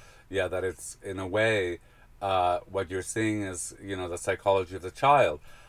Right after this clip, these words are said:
I also initially thought, okay, in terms of shots and, you know, and so on, the film is not that interesting, but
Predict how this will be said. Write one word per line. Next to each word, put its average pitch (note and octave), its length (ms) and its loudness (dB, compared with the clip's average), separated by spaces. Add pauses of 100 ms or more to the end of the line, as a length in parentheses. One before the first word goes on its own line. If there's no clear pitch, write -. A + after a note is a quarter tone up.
(140)
I A#2 140 4
also A#2 680 4 (140)
initially G#2 580 -2
thought, E2+ 300 0
okay, E2 560 -4 (400)
in G2+ 160 -6
terms B2 460 -2
of G#2+ 140 -4
shots F#2 640 2
and, F2 300 -12 (300)
you F#2 140 -10
know, D#2+ 260 -10 (320)
and E2 140 -12
so F2+ 220 0
on, F2 140 -4
the E2 60 -10
film G2+ 240 -4
is F2 120 -10
not F2+ 160 -4
that F2+ 160 0
interesting, F#2 640 -4
but A2 400 4